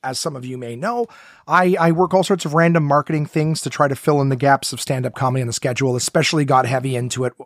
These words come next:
A, one of the main reasons I was doing the Rogers Hometown Hockey Tour, uh, back in the fall, and, uh, just weren't able to, to record some things for, for a period of time. And I'll get into that in those old episodes. <clears throat>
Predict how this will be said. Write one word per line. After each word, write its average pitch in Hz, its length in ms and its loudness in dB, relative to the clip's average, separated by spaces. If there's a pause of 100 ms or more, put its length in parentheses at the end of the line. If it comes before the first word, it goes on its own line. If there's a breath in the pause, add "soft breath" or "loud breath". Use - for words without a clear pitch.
A, 135 300 0
one 123 220 -2
of 120 60 -6
the 117 60 -6
main 117 160 -6
reasons 117 340 -6
I 110 40 -6
was 107 100 -10
doing 110 140 -8
the 107 80 -8
Rogers 98 260 -10
Hometown 92 340 -8
Hockey 165 300 -2
Tour, 185 380 4 (440 loud breath)
uh, 117 200 -2
back 127 200 2
in 120 60 -4
the 107 60 -6
fall, 160 520 4
and, 113 720 -4
uh, 104 460 -6 (600)
just 135 280 0
weren't 127 360 2
able 127 300 2
to, 120 360 0
to 120 180 -6
record 117 380 -2
some 120 180 -2
things 120 280 -4
for, 110 320 -6
for 113 120 -8
a 110 60 -10
period 113 320 -6
of 98 80 -12
time. 165 460 2
And 113 100 -8
I'll 113 80 -10
get 113 160 -6
into 110 220 -8
that 107 180 -6
in 104 80 -8
those 95 180 -10
old 95 160 -10
episodes. 120 520 -6 (500 loud breath)
<clears throat> - 100 4